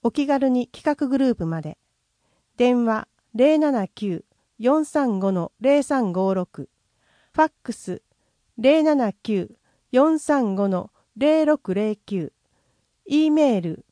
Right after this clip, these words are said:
ケーアイケーエーケーユーアットマークティーオーダブリューエヌドットエイチエーアールアイエムエードットエルジードッ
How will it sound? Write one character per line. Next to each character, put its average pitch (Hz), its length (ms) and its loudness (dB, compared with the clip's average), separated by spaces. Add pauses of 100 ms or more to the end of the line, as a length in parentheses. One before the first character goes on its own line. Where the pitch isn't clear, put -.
(460)
ケ 320 280 0
ー 320 40 4
ア 311 40 4
イ 262 100 0
ケ 277 160 -2
ー 277 280 4
エ - 20 2
ー 220 80 -6
ケ 262 240 0
ー 262 80 -2
ユ 240 160 0
ー - 80 -8
ア 202 140 -4
ッ - 60 -20
ト 262 120 0
マ 240 160 0
ー 196 60 -2
ク - 280 -12 (360)
テ 311 80 0
ィ 320 120 2
ー 320 100 4
オ 277 140 4
ー - 20 -10
ダ 220 160 0
ブ 254 60 0
リ 269 80 0
ュ 269 60 0
ー - 40 2
エ 254 100 2
ヌ 202 140 0
ド 170 100 -2
ッ 165 60 -8 (120)
ト 185 220 -6 (140)
エ 277 100 2
イ 285 60 -4
チ - 180 -6
エ 262 140 0
ー 240 180 -2
ア - 20 2
ー 247 40 0
ル 240 120 2
ア 233 100 2
イ 180 140 -4
エ 202 80 -2
ム 240 140 2
エ 240 160 2
ー 175 40 -2
ド 170 120 -4
ッ - 60 -8 (100)
ト 185 320 -4
エ 233 100 0
ル 285 140 -2
ジ 277 140 -4
ー 233 120 -2
ド 170 120 -4
ッ 170 60 -8